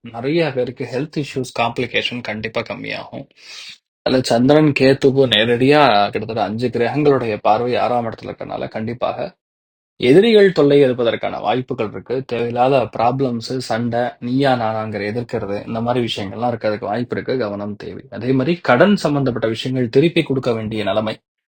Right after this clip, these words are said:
ஒரு ப்ரெஷரை உண்டாக்கக்கூடிய வாய்ப்புகள் இருக்கு. அதுக்கும் நீங்கள் கவனம் செலுத்த வேண்டிய ஒரு காலகட்டத்தில் இருக்கிறது.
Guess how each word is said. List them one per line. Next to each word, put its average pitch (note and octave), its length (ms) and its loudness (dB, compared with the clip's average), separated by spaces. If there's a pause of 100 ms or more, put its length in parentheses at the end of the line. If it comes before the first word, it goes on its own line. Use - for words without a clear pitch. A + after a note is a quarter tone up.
(460)
ஒரு G#2 220 -2
ப்ரெஷரை C3 400 6
உண்டாக்கக்கூடிய B2 580 0
வாய்ப்புகள் G2+ 500 -2
இருக்கு. D3 220 -4
அதுக்கும் C3+ 500 2
நீங்கள் B2+ 280 -2
கவனம் B2 480 -6
செலுத்த G#2 240 -6
வேண்டிய - 340 -8 (580)
ஒரு E3+ 180 4
காலகட்டத்தில் A#2 680 2
இருக்கிறது. - 420 -12